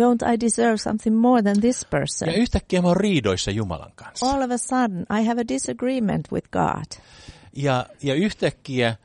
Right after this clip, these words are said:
Speaker 2: se, joka oli ensimmäinen,
Speaker 1: All of a sudden the one who was first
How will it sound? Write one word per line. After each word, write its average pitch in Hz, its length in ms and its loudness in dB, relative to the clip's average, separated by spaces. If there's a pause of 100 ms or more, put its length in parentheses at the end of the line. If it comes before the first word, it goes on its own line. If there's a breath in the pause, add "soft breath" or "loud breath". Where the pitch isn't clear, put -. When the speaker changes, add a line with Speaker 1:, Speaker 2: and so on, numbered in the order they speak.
(260 soft breath)
Speaker 2:
se, - 220 0
joka 151 260 4
oli 107 160 2
ensimmäinen, 110 920 0 (800 soft breath)
Speaker 1:
All 233 160 2
of 247 60 2
a 247 80 4
sudden 233 340 2
the 220 80 2
one 240 260 4
who 262 100 4
was 240 240 2
first 247 600 0